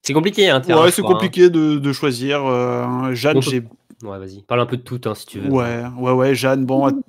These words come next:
Speaker 2: exceptionnelle, euh, arrivée en Coupe du Monde. Huitième <laughs> place sur le sprint d'Oberhof. Neuvième sur la poursuite juste derrière. Après, ça a été un tout petit peu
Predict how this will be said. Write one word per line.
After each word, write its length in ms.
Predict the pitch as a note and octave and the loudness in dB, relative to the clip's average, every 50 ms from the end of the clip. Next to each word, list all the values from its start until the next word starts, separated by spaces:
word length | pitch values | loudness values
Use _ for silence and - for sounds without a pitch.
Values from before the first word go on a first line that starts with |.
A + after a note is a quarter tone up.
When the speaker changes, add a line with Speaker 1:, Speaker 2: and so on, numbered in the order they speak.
| _ _ _ _ _ _ _ _ _ | _ _ _ _ _ _ _ _ _
Speaker 2:
exceptionnelle, 680 | - D3+ - - D#3+ D3+ - - D#3 D3+ D3+ D3+ D3+ C#3+ | -8 -8 -4 -4 -4 -4 -2 -2 -2 0 0 0 0 2
euh, 160 | C#3+ C#3+ C#3 | 2 4 4
arrivée 280 | C3+ B2+ B2+ C3+ C3 B2+ | 4 2 2 -2 -4 -2
en 120 | C3+ B2+ | -4 -4
Coupe 140 | B2+ - B2+ | -4 -6 -8
du 100 | A#2+ B2 | -6 -4
Monde. 320 | B2+ C3 C3+ C3+ C#3 C#3 C3+ _ _ _ _ | -2 0 0 0 -2 -4 -8 _ _ _ _
Huitième 340 | - A2+ B2 - - C#3+ C3 | -18 -18 -12 -6 -6 -4 -4
<laughs> 200 | C3+ - F3+ E3 | 0 2 2 4
place 40 | - | 4
sur 160 | - - D3+ | 2 0 -2
le 60 | C#3+ | -2
sprint 320 | C3 - - C#3 C3+ C3+ B2+ | -2 -4 -6 -6 -6 -2 0
d'Oberhof. 560 | C#3 C3 B2 C3 B2 A#2 B2+ C3+ C#3 C3+ - _ - - - _ - | -2 0 0 -2 -2 0 -2 -2 -2 -4 -10 _ -20 -20 -20 _ -4
Neuvième 300 | C#3 C#3 C3+ D3 D#3 D3 | -2 0 0 0 -2 -2
sur 120 | - - | -2 -2
la 100 | C#3 C3+ | -2 -2
poursuite 380 | C3 - C#3 B2+ - - C3+ A#2+ | -2 -4 -6 -6 -6 -8 -8 -6
juste 160 | C3 C3 B2+ | -6 -6 -4
derrière. 440 | C3 A#2+ A#2 A#2+ B2+ C3+ C#3+ C#3+ - - - - - - - _ _ _ _ | -4 -2 -2 0 0 0 0 -2 -4 -12 -20 -20 -20 -20 -20 _ _ _ _
Après, 180 | - A#2+ C#3 B2+ | -6 -4 -4 -4
ça 120 | - C3 | -2 -4
a 20 | B2 | -4
été 120 | - B2 | -4 -4
un 80 | A#2+ A#2 | -6 -6
tout 160 | - - C3+ | -6 -8 -12
petit 160 | B2+ - D3 | -10 -8 -6
peu 180 | B2+ C#3+ C#3 | -4 -2 -4